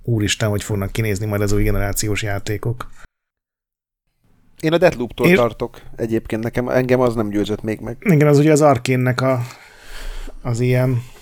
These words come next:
Speaker 1: hát ilyen roguelike F P S-nek tűnik, tehát rengetegszer kell próbálkozni, mire összejön, és minden, jó esetben minden nekifutásnál tanulsz valamit, vagy el tudsz intézni valami új dolgot.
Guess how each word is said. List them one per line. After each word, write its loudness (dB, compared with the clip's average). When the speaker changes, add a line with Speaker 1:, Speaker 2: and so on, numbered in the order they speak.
Speaker 1:
hát 0
ilyen 6
roguelike 6
F -6
P 0
S-nek -6
tűnik, -4
tehát -4
rengetegszer 0
kell -2
próbálkozni, -2
mire -2
összejön, 2
és 2
minden, 4
jó 4
esetben 0
minden 0
nekifutásnál -4
tanulsz 0
valamit, -2
vagy -2
el -2
tudsz -6
intézni -4
valami -6
új 0
dolgot. 2